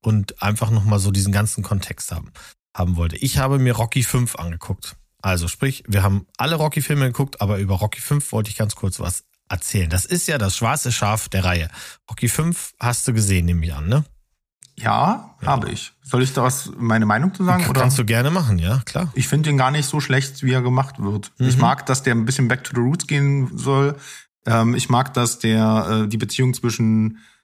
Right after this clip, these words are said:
Speaker 2: dem, ähm, zwischen, zwischen ihm und seinem Sohn, die da angedeutet wird, und dass Rocky wieder arm wird und sowas. Also ich mag dieses Tribut zum, zum, ähm, zum ersten Teil, ist auch vom gleichen
Speaker 1: Mhm.
Speaker 2: Regisseur, ne?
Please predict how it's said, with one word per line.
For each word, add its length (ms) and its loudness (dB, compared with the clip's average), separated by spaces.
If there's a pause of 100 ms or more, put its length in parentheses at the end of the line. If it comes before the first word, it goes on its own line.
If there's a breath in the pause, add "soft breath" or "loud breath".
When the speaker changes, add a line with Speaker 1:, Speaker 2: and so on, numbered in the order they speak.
(300)
Speaker 2:
dem, 560 2
ähm, 400 0
zwischen, 460 -6
zwischen 240 0
ihm 120 4
und 80 4
seinem 200 4
Sohn, 320 4
die 120 -2
da 100 2
angedeutet 520 0
wird, 300 2
und 400 2
dass 260 -2
Rocky 260 0
wieder 200 2
arm 300 2
wird 200 2
und 80 0
sowas. 220 2
Also 180 0
ich 80 -10
mag 240 0
dieses 340 0
Tribut 480 0
zum, 360 0 (560 loud breath)
zum, 440 2
ähm, 560 0 (280)
zum 180 0
ersten 360 0
Teil, 160 0
ist 80 0
auch 80 0
vom 140 -2
gleichen 200 2
Speaker 1:
Mhm. 60 4
Speaker 2:
Regisseur, 400 0
ne? 160 -6